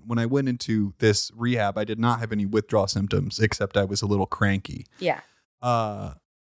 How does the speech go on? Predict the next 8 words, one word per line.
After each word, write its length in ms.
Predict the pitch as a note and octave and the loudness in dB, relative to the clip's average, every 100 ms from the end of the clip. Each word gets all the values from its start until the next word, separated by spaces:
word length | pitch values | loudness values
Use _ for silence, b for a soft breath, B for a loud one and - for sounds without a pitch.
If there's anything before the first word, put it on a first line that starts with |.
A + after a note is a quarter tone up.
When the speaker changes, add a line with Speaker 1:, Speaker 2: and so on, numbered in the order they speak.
| _ _ _ | _ _ _
Speaker 1:
but 280 | C#3 D3+ - - | 0 0 0 -2
I 200 | C#3 D3 | -2 0
was 220 | C#3+ A#2+ | -2 -4
trying 540 | - E3+ D#3+ F3 F3+ D#3 | -6 -2 0 0 0 0
to 80 | |
chill 320 | B2+ - C3 B2 | 0 -2 -2 0
out, 440 | C3+ A#2 G2 - _ _ | 0 -2 -4 -12 _ _
and 540 | B2 A#2 A2 G#2 - | 2 2 0 -4 -6